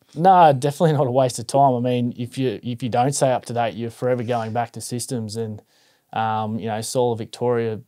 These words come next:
doing audits all the time and that sort of thing. So you can't always just rely on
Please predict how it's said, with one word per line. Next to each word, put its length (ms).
doing 240
audits 460
all 160
the 80
time 340
and 80
that 120
sort 180
of 80
thing. 240
So 200
you 180
can't 340
always 400
just 200
rely 440
on 280